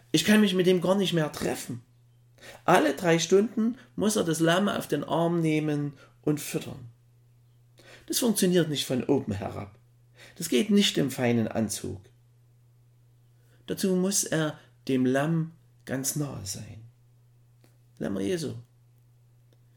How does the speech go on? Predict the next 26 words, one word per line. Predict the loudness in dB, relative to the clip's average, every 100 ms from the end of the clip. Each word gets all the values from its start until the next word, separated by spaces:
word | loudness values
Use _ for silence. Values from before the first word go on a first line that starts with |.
| _ _ _ _ -6
Das | -2
ist | 0 2
seine | 2 2 -2
Gemeinde. | -2 -2 -2 -4 -6 -12 _ _ _ _ _ _ _ _ _ _ _ _ -10
Das | -4
sind | -2 0
wir, | 2 0 -2 -12 -12
das | -8
bist | -4 -2 0
du, | 2 2
das | -2
bin | -4 -4 -2
ich. | -6 -8 -18 _ _ _ _ _ _ _ -20 -8 2
Und | 6
wenn | 8 6
wir | 2 2
die | 2
Lämmer | 4 2 2
Jesu | 0 -2 0 2 2
weiden, | 0 -2 -4 -6 -6 -10 -14 -18 -20 -20 -20 -20 -20 -20 -20 -20 0
also | 2 4
uns | 4
um | 2
seine | 2 2 2 0
Gemeinde | 0 0 -2 -4
kümmern, | -4 -4 -4